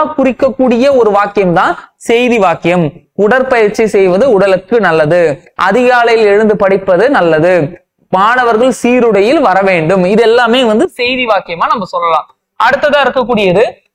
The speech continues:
கட்டளை வாக்கியம். கட்டளை வாக்கியம்னா வேர் சொல்ல நம்ம என்ன பார்த்தோம்? வேர் சொல்ல பால் காட்டாது, காலம் காட்டாது, கட்டளை மட்டும் தான் இடும். ஓகேங்களா? இதுதான் வேர் சொல்லு நம்ம பார்த்தோம். அந்த வீடியோ போய் பார்க்காதவங்க போய் பாருங்க. அப்ப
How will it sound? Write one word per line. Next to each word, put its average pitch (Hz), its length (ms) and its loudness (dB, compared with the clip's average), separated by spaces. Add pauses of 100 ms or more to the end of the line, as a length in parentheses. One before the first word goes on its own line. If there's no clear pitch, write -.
(100)
கட்டளை 240 400 0
வாக்கியம். 180 500 -2 (320)
கட்டளை 247 460 -2
வாக்கியம்னா 214 520 0 (680)
வேர் 269 420 2
சொல்ல 269 180 0 (100)
நம்ம 254 160 0
என்ன 254 140 0 (100)
பார்த்தோம்? 254 440 0
வேர் 226 280 2
சொல்ல 202 320 2 (240)
பால் 220 400 0
காட்டாது, 202 560 0 (100)
காலம் 214 540 0
காட்டாது, 196 560 0 (1000)
கட்டளை 302 480 0
மட்டும் 240 340 0
தான் 254 140 0
இடும். 190 220 0 (100)
ஓகேங்களா? 214 360 0 (140)
இதுதான் 226 280 2
வேர் 226 280 2
சொல்லு 220 200 2
நம்ம 247 200 0 (100)
பார்த்தோம். 175 340 -2
அந்த 185 220 0
வீடியோ 214 280 2 (100)
போய் 202 200 2
பார்க்காதவங்க 190 600 0
போய் 196 200 2
பாருங்க. 165 300 -2 (840)
அப்ப 240 280 0